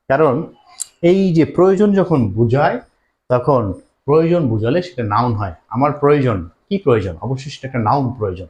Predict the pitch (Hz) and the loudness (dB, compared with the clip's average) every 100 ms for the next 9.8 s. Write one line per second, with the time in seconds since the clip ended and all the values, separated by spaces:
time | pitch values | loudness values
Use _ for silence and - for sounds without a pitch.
0 | _ _ _ _ _ - 113 160 170 151 | _ _ _ _ _ -4 0 0 0 0
1 | 143 127 95 143 160 202 196 170 117 107 | 2 0 0 0 2 2 4 4 4 2
2 | 104 139 262 - - _ 117 123 135 131 | 2 2 0 -4 -16 _ 0 0 -2 -4
3 | 123 101 107 - 196 180 135 107 110 98 | -2 -2 -4 -4 -4 -2 0 0 0 -2
4 | 87 80 _ _ 113 95 131 180 175 - | -4 -6 _ _ 0 2 2 0 -2 -4
5 | 123 120 131 - 107 147 233 233 _ _ | -2 -2 -4 -2 -2 0 -2 -6 _ _
6 | _ - 98 131 127 98 104 165 233 - | _ -8 -2 -2 -2 -6 -2 -2 -2 -10
7 | _ _ 110 131 156 117 - 123 180 180 | _ _ 2 2 2 -2 -2 -2 -2 -4
8 | - 123 120 117 120 98 110 131 226 269 | -6 -2 0 2 0 0 0 0 0 -2
9 | - _ _ _ - 127 135 104 | -8 _ _ _ -4 0 0 -2